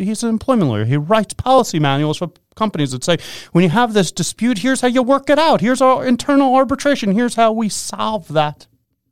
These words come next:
So how does a law happen? First, you have this Air Carrier Access Act.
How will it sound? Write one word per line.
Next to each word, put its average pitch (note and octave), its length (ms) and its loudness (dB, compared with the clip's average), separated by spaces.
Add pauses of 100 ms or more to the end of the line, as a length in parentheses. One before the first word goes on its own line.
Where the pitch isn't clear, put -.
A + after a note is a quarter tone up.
(880)
So B3 200 0
how G#3+ 160 -2
does B3 160 0
a G#3+ 60 4
law F3 500 4
happen? F3+ 460 -2
First, - 400 -4
you F3 80 -2
have E3+ 280 0
this E3+ 280 -2 (680)
Air G3 240 2
Carrier G3 640 -2
Access A3 500 -2
Act. - 460 -10